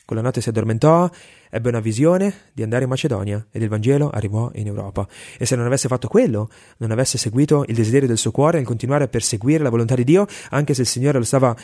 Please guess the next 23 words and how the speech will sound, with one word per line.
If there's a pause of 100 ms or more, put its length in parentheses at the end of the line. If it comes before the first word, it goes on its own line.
(100)
guidando
lungo
la
strada
chiudendo
alcune
porte,
forse (180)
il
Vangelo
sarebbe
andato
dall'altra
parte (180)
ed
i
cinesi
sarebbero
stati (200)
cristiani
ed
avrebbero (100)
evangelizzato